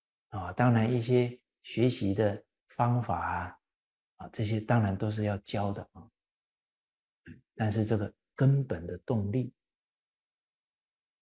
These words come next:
啊，恩则孝养父母。啊，父母跟老师最重要的配合啊，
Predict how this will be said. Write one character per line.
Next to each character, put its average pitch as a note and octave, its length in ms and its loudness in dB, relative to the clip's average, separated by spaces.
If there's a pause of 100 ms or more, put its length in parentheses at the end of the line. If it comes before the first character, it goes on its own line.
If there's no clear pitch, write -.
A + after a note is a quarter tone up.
(160)
啊， - 140 -16 (420)
恩 C#3 380 4
则 G2 480 -2 (320)
孝 G#2+ 400 0
养 E2+ 380 -10
父 A2 180 -6
母。 F#2+ 200 -10 (1800)
啊， - 180 -20
父 D#3 200 4
母 G2+ 180 6
跟 B2 200 6
老 F#2 160 4
师 A#2 180 0
最 B2 180 2
重 A#2 200 4
要 A2+ 60 4
的 G2 80 0
配 G#2 300 0
合 E2 140 -10
啊， - 120 -14